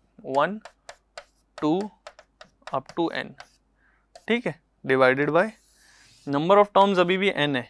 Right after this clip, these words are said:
क्योंकि ये पहला, ये दूसरा, है ना, कोई दिक्कत तो नहीं है। अब देखो,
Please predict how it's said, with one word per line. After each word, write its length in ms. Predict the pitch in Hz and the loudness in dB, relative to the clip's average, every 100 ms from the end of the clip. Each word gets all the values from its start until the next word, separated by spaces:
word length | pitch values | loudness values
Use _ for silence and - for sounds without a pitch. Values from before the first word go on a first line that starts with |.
| _ | _
क्योंकि 260 | - 135 147 | -10 -10 -4
ये 120 | 151 160 - | -4 -4 -4
पहला, 300 | 131 135 185 - _ _ _ | -2 0 -4 -8 _ _ _
ये 140 | 127 123 | -8 -6
दूसरा, 380 | 131 131 175 190 - _ _ | -6 -8 -10 -12 -18 _ _
है 60 | 180 | -4
ना, 100 | 220 _ _ | -4 _ _
कोई 160 | _ 139 | _ -6
दिक्कत 260 | 147 175 170 | 0 0 0
तो 100 | 190 | -4
नहीं 120 | 226 | -4
है। 80 | 180 _ _ _ - - - | -10 _ _ _ -20 -20 -4
अब 100 | 175 | 2
देखो, 240 | 175 208 | 4 4